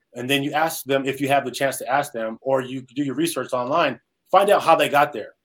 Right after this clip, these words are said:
What was their pitfalls? What were their hangups? Um, there was a time for transitioning from football, uh, to losing that and losing sort of part of my identity, but not all of it. I knew where I wanted to go after football, but you have to know what's your exit strategy,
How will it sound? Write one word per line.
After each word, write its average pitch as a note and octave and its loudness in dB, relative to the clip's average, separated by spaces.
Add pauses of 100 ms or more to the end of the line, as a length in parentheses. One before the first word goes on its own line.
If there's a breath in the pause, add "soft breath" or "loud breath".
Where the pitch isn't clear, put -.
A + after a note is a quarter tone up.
(200)
What E3 0
was E3 0
their C#3+ -2
pitfalls? C3 -2
What D3+ -4
were D3 -2
their C3+ -4
hangups? C3+ -2 (420)
Um, A#2+ 0
there C#3 0
was D#3 -2
a D3 -6
time D3+ 2
for C3+ -14
transitioning D3 -2
from B2 -8
football, B2+ 0
uh, A#2 -4
to A#2+ -8
losing C#3+ -2
that D3 0
and A#2+ -10
losing C#3+ -2
sort - 0
of - -10
part E3+ 6
of D#3 -4
my D3 0
identity, D#3 0
but C#3 -4
not C#3 0
all C#3+ 4
of D3+ -2
it. G3+ -2 (300)
I C#3+ -2
knew F3 6
where E3+ 4
I D3 6
wanted D3 0
to C#3+ -2
go C3 -2
after D#3+ 0
football, A#2+ -2 (300)
but C3 0 (360)
you C3+ -4
have D#3+ 4
to C#3+ -8
know C#3+ -2 (380)
what's D#3 0
your D3+ 0
exit D#3 4
strategy, A2 -4